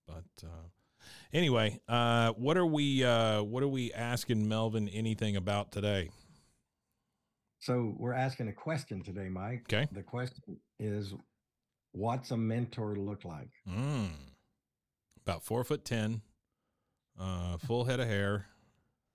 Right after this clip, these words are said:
Speaker 2: Right.
Speaker 1: What do you mean by that? What does a mentor look like?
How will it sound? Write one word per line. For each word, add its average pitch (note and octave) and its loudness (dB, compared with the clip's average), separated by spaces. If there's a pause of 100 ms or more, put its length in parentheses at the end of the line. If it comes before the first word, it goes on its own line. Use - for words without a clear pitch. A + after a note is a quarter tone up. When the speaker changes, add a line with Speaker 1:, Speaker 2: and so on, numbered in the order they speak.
Speaker 2:
Right. - -4 (720)
Speaker 1:
What C#3 0
do D3+ 4
you D3+ 2
mean C#3+ 4
by G#2+ 6
that? F2 0
What A2+ 4
does G#2+ 2
a G#2+ 2
mentor G2+ 2
look F2+ -2
like? D#2 -6